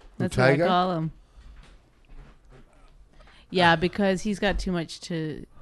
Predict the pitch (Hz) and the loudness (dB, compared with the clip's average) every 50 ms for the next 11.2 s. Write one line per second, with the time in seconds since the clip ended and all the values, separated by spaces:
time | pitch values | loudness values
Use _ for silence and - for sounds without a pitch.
0 | - - - 160 - - - 160 156 151 151 160 - - - - - - - - | -20 -14 -14 -12 -12 -8 -8 -8 -6 -8 -10 -12 -16 -20 -20 -20 -20 -20 -20 -20
1 | - _ _ _ - - - - - _ _ _ _ _ _ _ _ _ _ - | -20 _ _ _ -20 -20 -20 -20 -20 _ _ _ _ _ _ _ _ _ _ -20
2 | - _ _ _ _ _ - 262 294 359 381 359 330 - 320 214 - 226 208 190 | -20 _ _ _ _ _ -6 -6 -4 -2 -2 -4 -4 -2 -4 -4 -2 -2 0 2
3 | 196 196 180 175 175 196 254 311 320 320 269 143 151 135 120 - - 135 123 117 | 2 2 2 0 0 0 -2 -2 0 0 0 2 4 2 2 4 2 2 2 2
4 | 110 - - 113 - - - 113 104 98 92 78 - - - - _ _ - - | 0 -2 -4 -6 -4 0 2 2 2 2 0 -4 -8 -14 -20 -20 _ _ -20 -20
5 | - - 359 247 185 175 175 185 190 185 180 175 170 156 151 147 139 - - - | -14 -6 -4 -4 -2 -2 -2 0 0 0 0 0 -2 -4 -6 -8 -10 -12 -18 -20
6 | - - 262 254 254 240 254 226 185 190 185 185 185 185 190 185 180 175 170 165 | -16 -10 -6 -6 -4 -4 -4 -4 -2 -2 -2 0 0 0 0 0 0 0 0 -2
7 | 160 160 - - - - 165 170 170 165 180 175 165 151 - 156 151 160 165 160 | -4 -6 -8 -10 -8 -6 -4 -4 -4 -4 -4 -6 -6 -4 -4 -4 -2 -2 -4 -4
8 | 156 156 151 156 151 147 143 _ _ _ _ _ - - 208 202 220 220 220 - | -6 -8 -8 -8 -8 -10 -12 _ _ _ _ _ -14 -12 -10 -8 -8 -8 -8 -10
9 | - - 254 254 240 240 247 254 247 233 170 147 208 180 214 240 226 220 226 220 | -12 -12 -6 -4 -2 0 0 0 -2 -4 -6 -6 0 4 4 4 6 4 4 2
10 | 202 160 - 233 208 175 - - 220 226 226 214 190 143 - 143 123 - - 127 | 2 2 0 0 0 0 0 0 0 2 2 2 0 -2 0 -2 -4 -2 0 0
11 | 113 107 95 85 | 0 0 0 -4